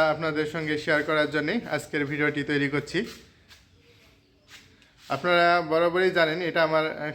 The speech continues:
খামারের এক অংশ, এটা পুরো খামারের অংশ নয়, আহ, আরেকটি অংশ আমার, আহ, বাসার ভিতরে রয়েছে এবং এটা ছাড়াও আরেকটি অংশ আমরা তৈরি করতে যাচ্ছি। তো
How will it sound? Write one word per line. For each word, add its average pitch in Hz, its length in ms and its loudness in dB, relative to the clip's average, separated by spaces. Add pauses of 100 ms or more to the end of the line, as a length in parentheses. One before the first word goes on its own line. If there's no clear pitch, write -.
খামারের 156 500 -2
এক 160 200 0
অংশ, 156 340 -4 (600)
এটা 156 240 2
পুরো 165 340 -2
খামারের 156 480 2
অংশ 151 260 -2
নয়, 143 320 -2
আহ, 135 560 -6
আরেকটি 143 340 -4 (300)
অংশ 147 280 -6
আমার, 143 400 0
আহ, 135 280 -10
বাসার 139 340 0
ভিতরে 147 380 0
রয়েছে 139 380 0 (360)
এবং 170 220 2 (160)
এটা 196 520 4
ছাড়াও 180 360 4 (400)
আরেকটি 185 420 -6
অংশ 185 260 -2
আমরা 165 280 2
তৈরি 160 260 0
করতে 151 320 -4
যাচ্ছি। 151 320 -2 (800)
তো 151 80 0